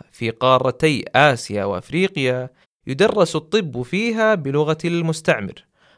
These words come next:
وتستخدم مصطلحات لغته في أروقة مستشفياتها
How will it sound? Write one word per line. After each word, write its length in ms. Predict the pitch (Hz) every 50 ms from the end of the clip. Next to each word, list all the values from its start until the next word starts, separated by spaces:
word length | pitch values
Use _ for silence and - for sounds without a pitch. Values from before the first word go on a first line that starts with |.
| _ -
وتستخدم 680 | 123 123 120 - - - 143 139 - 135 135 139 139
مصطلحات 640 | 131 - - - 127 123 117 - 143 143 135 - 135
لغته 640 | 127 135 143 165 165 160 - 160 156 165 175 170 165
في 240 | 160 - 131 - -
أروقة 560 | 120 117 120 120 139 143 139 139 135 - 147
مستشفياتها 1080 | 135 135 - - 139 127 - - - 123 131 131 127 123 - 127 123 123 120 127 127 127